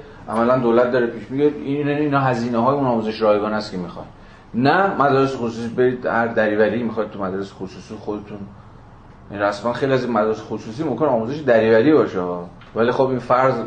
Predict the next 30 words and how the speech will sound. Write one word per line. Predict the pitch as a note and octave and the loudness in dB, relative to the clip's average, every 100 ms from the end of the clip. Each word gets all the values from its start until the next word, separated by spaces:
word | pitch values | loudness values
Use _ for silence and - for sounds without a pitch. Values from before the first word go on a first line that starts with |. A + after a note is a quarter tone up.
| - - | -8 -2
گرفته | G#2+ G2+ - | -2 -2 -8
شده. | G#2+ F#2+ F#2 | -10 -8 -2
یا | A2 | 0
مز-، | A2+ G#2+ | 0 0
مدارس | G#2+ G#2+ A2+ B2 | -2 0 -2 -2
مذهبی، | A#2+ G#2 G2 G2 E2+ - - - - - - - | 0 0 0 -4 -4 -14 -18 -20 -20 -20 -20 -10
به | G#2+ | -6
ویژه | A2+ A2 | -4 -2
این | A2 G#2+ | -2 0
مسیح | G#2 - G#2 | -2 -4 -8
پسی | G#2+ G2+ G#2 | -6 -6 -6
یا | G2+ A#2 | -2 -2
اینا | A#2 A#2 | -2 -4
کلی | - C3 B2 A#2+ | -4 -2 -2 0
الان | A2 A2+ A#2 | 0 -2 -4
چیز | A#2+ F#2+ | -8 -6
دارن | F#2+ F#2 | -4 -4
دیگه، | F#2+ | -4
مدارس | G2 G2 G#2+ A2 | -4 -4 -4 -8
خودشونو | - B2+ B2 C3 | -6 -8 -8 -6
دارن، | A#2+ B2 B2+ B2+ - - - | 0 0 0 -4 -16 -14 -4
پولشون | C#3 B2 C3+ | -2 -2 -2
هم | B2+ | 0
مثلاً | A#2 A#2+ | 0 -2
این | B2 | -4
جامعهٔ | A#2 A2 G#2+ A2+ | 0 0 0 -2
مسیحیان | A#2+ G#2+ - G#2 A2+ | 0 -2 -4 -6 -6
خودشون | A#2 A#2 A2 A#2+ | -4 -4 -6 -6
تامین | A2+ F#2 F#2 E2+ | -2 -2 -2 -6
می‌کنن. | - - | -10 -16